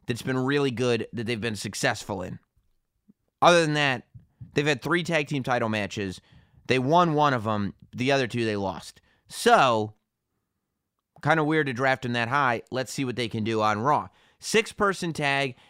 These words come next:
It's the O C versus the Street Profits and a mystery partner.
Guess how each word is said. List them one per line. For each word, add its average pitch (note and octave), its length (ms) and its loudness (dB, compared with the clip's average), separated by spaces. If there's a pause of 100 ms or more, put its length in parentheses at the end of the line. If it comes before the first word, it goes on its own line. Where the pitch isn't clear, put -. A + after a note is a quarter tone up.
It's - 180 -6
the C#3 180 -6
O F3+ 220 4
C C3+ 560 -2 (320)
versus C3+ 400 -2
the B2 100 -6
Street F#3+ 400 -4
Profits D3 640 0
and B2+ 140 0
a A#2+ 60 -2
mystery A#2 460 -4
partner. - 520 -8